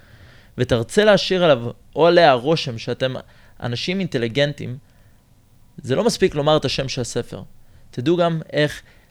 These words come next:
לשתף את הערך שקיבלת מהספר. תר-, ת-, תראו לבן אדם שיושב בצד השני של השיחה, "בואנה, הבן אדם הזה לא סתם בולע ספרים, הוא גם ממש יושב, מנתח,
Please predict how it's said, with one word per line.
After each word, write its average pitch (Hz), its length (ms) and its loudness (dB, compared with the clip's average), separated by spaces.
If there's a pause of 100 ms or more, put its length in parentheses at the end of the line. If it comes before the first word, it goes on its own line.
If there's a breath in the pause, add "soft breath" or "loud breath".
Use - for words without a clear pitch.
לשתף 135 500 0
את 170 140 -6
הערך 170 540 2
שקיבלת 117 500 -10
מהספר. 113 580 -10 (600 soft breath)
תר-, 123 220 -4 (260)
ת-, - 80 -8
תראו 143 480 -2
לבן 202 200 2
אדם 185 180 0
שיושב 170 380 0
בצד 170 280 0
השני 175 280 -2
של - 140 -2
השיחה, 170 320 -4 (420 soft breath)
"בואנה, 170 260 0 (140)
הבן 120 260 -6
אדם 151 260 0
הזה 139 220 -2 (200)
לא 135 340 2
סתם 170 400 0
בולע 131 300 4
ספרים, 120 440 -6
הוא 117 160 -8
גם 117 180 -4
ממש 131 420 -2
יושב, 143 400 -2 (600 soft breath)
מנתח, 120 720 2